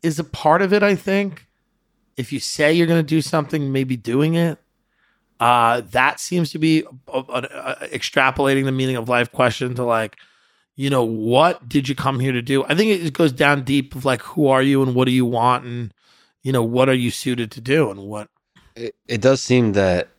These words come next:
Speaker 2: like, the people who are most enlightened that I've ever met or read books by they ultimately land on humor. Like, they don't take shit seriously. They embrace the absurdity of it all and just kinda laugh at,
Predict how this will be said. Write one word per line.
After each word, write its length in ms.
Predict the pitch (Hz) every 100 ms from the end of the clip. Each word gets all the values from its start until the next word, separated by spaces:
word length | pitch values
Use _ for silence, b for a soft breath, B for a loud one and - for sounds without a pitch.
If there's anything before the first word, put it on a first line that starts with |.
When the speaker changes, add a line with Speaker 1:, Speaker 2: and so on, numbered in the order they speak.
| _ _ _ _ _ _ _
Speaker 2:
like, 200 | 101 185
the 80 | 95
people 400 | - 120 123 104
who 180 | - 101
are 80 |
most 400 | 92 98 101 -
enlightened 760 | 92 90 90 85 76 76 - -
that 140 | 90
I've 300 | 90 98 90
ever 240 | 92 90 85
met 380 | 85 85 82 -
or 320 | 92 87 - -
read 480 | 104 98 87 78 80
books 280 | 87 78
by 520 | - 80 76 78 78 - _ _
they 180 | - 92
ultimately 480 | - 104 98 104 98
land 280 | 95 95 90
on 180 | 85 80
humor. 560 | - 92 85 57 - - _ _
Like, 140 | 87 -
they 100 | 104
don't 220 | 104 98
take 200 | 95 87
shit 220 | - 87
seriously. 840 | - - 87 90 87 - 90 85 - _ _ _
They 360 | 95 87 87 -
embrace 540 | 98 87 95 98 -
the 140 | - 90
absurdity 640 | 78 - 87 90 92 101
of 140 | 104
it 80 | 104
all 340 | 107 107 104 - _ _ _ -
and 100 | 90
just 200 | 98 -
kinda 400 | 98 95 87 78
laugh 520 | 80 87 87 82 -
at, 300 | - 76